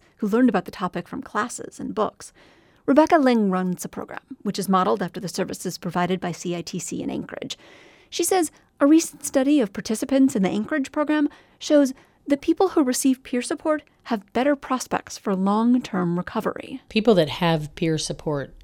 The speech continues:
Speaker 2: reported that they were more engaged, um, in the community, that they felt more connected to their culture, and that they just felt more stable in their recovery.
Speaker 1: Peer support is available before,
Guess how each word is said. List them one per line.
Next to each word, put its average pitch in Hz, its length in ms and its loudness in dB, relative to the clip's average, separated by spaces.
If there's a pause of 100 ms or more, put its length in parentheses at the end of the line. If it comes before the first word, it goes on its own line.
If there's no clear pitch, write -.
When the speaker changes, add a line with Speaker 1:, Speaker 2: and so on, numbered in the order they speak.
(580)
Speaker 2:
reported 156 640 4
that 147 160 -2
they 147 100 4
were 143 140 2
more 147 260 4
engaged, 143 720 2 (520)
um, 143 460 -2
in 151 140 4
the 147 60 4
community, 160 840 4 (360)
that 156 200 2
they 151 160 6
felt 151 420 4
more 160 180 2
connected 147 540 0
to 147 140 -2
their 139 140 -2
culture, 147 760 -4 (360)
and 165 80 0
that 160 140 2
they 160 80 4
just - 260 0
felt 147 220 2
more 147 180 0
stable 143 460 0
in 143 240 0
their 135 260 -2
recovery. 143 720 -6 (100)
Speaker 1:
Peer 339 140 -2
support 339 380 2
is 269 100 4
available 226 380 4
before, 269 640 2